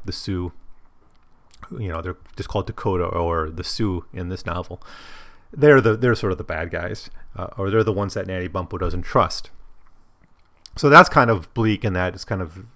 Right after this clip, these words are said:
you know, history is just repeating itself, but also in the white characters we meet, many of whom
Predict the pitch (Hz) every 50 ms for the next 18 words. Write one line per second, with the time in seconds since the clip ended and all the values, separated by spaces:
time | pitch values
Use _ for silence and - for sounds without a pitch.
0 | - - - - - 147 104 92 - 110 110 - - 107 95 85 98 90 - 104
1 | 92 - - 180 180 - 104 - - - 98 87 90 - - - - - - -
2 | - - - 170 175 190 196 175 - - 165 156 151 139 120 113 101 120 127 135
3 | 135 - - - 117 110 101 92 - - 85 92 95 85 82 85 85 92 - -
4 | - 104 107 113 117 113 107 98 - - 110 104 101 95 90 85 -